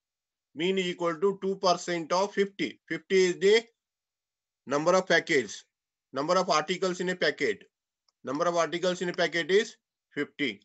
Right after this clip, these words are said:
Therefore, two divided by hundred is equal to, mean is one. Mean value is one. Okay. So your first question is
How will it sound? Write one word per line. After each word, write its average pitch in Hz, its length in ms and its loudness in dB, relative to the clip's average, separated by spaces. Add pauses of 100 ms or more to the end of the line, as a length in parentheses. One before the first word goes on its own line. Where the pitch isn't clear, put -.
(920)
Therefore, 165 640 2
two 190 160 4
divided 190 340 6
by 196 120 6
hundred 165 360 0
is 170 120 0
equal 156 320 0
to, 165 320 2 (880)
mean 165 260 -2
is 214 360 2
one. 127 500 -2 (500)
Mean 175 280 -4
value 165 340 2
is 226 240 -6
one. 127 400 -2 (440)
Okay. 139 420 -2 (1400)
So 190 460 2
your 190 460 2
first 190 360 0
question 190 520 0
is 165 540 -2